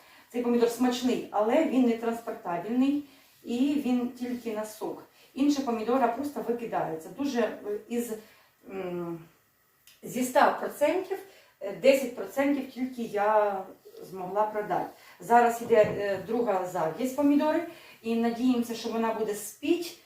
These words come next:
і більше не буде такої жари, не буде верхової гнилі, і я зможу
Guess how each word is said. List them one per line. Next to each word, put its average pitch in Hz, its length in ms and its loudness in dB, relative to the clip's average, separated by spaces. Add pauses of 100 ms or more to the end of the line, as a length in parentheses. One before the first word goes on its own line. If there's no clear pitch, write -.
(180)
і 247 460 4
більше 226 380 -4
не 196 100 -8
буде 208 540 -2 (220)
такої 214 360 -4
жари, 208 440 -2 (1600)
не 214 160 -4
буде 240 260 2
верхової 220 540 2
гнилі, 240 420 -2
і 220 240 -4
я 202 140 -6
зможу 220 520 -4